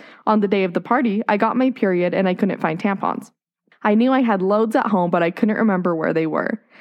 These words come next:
The guy called me up saying he was gonna bring the party to my house.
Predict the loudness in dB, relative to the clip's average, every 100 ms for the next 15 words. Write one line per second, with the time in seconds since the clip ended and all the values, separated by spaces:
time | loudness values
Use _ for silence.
0 | -6 -2 0 0 0 0 2 2 2 0
1 | -2 0 0 0 0 0 0 -2 -2 -4
2 | -4 -4 -4 -2 -2 2 2 0 -2 -10